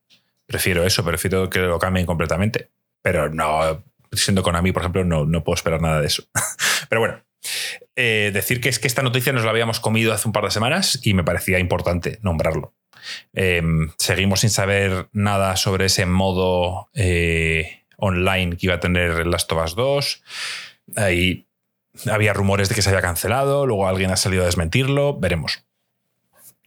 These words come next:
Siguiente noticia, Joaquín. Em, Steam Deck oled.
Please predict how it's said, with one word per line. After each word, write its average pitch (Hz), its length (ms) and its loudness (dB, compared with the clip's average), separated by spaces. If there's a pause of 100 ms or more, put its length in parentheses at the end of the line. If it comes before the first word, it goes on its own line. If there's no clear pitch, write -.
(500)
Siguiente 135 520 2
noticia, 107 340 0
Joaquín. 107 460 2
Em, 104 580 2
Steam - 300 2
Deck 165 280 0
oled. 101 360 0